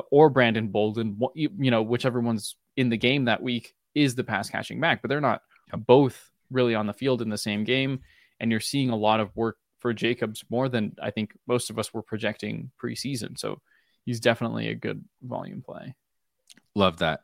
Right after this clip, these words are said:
Speaker 2: So we hit our five, we hit our five games. I did wanna, uh, something I do always, uh, always on Sunday. I, I wanna go really quickly around and be, what is the one thing that you have to have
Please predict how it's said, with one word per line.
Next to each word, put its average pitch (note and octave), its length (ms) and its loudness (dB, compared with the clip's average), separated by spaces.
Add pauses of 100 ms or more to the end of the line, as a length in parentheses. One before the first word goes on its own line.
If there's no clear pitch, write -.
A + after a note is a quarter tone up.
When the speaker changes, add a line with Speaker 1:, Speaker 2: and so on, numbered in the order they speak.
(260)
Speaker 2:
So F#2+ 500 2 (220)
we G#2 120 4
hit C#3+ 160 8
our D#3 120 4
five, C#3+ 360 -2
we A#2 100 -10
hit C#3 140 -4
our C#3+ 100 0
five C3 320 4
games. G#2 420 -2 (320)
I G2 60 2
did G#2+ 180 6
wanna, G2+ 520 4 (160)
uh, F2+ 420 4 (240)
something C3+ 380 2
I A#2 80 4
do A2 280 4
always, G#2 400 4
uh, G2 200 -2
always G2+ 240 0
on F#2 160 0
Sunday. F2 500 4 (640)
I, - 140 -4
I F#2+ 80 6
wanna G#2 200 6
go A2 460 4
really A#2 260 2
quickly G#2+ 560 2 (100)
around F#2+ 640 4
and F#2+ 140 -6
be, F#2 80 -6 (100)
what A2 360 2
is C#3+ 180 -2
the B2 100 4
one C3 460 2
thing A#2+ 480 0 (240)
that G#2+ 100 2
you G#2+ 160 4
have A2 340 2
to G#2+ 100 -2
have F#2 560 -2